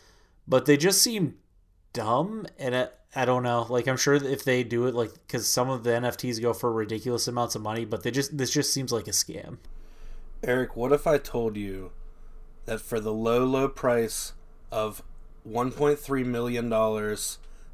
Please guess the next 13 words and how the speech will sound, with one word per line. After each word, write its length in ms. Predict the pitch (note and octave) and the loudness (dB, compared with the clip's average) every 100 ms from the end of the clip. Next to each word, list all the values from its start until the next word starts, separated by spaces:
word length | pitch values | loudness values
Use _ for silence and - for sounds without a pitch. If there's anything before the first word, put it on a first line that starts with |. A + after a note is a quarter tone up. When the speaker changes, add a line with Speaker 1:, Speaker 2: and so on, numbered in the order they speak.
| - | -8
Speaker 2:
and 480 | A2 G#2+ G#2+ G#2+ - - - - - - | -4 -4 -4 -6 -8 -14 -20 -18 -18 -10
ten 260 | - B2 | -2 -2
thousand 400 | B2+ C3 B2+ C3 B2 | 4 4 4 0 -4
acres 360 | A2+ - A2 | -6 -4 -4
of 100 | A2 | -2
the 120 | A2 G#2+ | -4 -2
Amazon 480 | A2 A2 A2 G#2+ | -2 -2 -2 -4
rainforest, 800 | G#2 G#2+ G2+ A2+ G2+ G2+ - - - - - - - - A2+ | -2 -4 -6 -6 -6 -6 -6 -8 -12 -18 -18 -20 -20 -16 -8
you 220 | A#2 A#2+ | -4 -2
could 260 | - B2 - | -2 -4 -2
own 380 | C3 C3 B2+ B2+ | 0 2 0 0
a 80 | B2 | -2
receipt 720 | A2 G#2 - - B2 B2+ - | 0 0 0 0 -2 -2 -10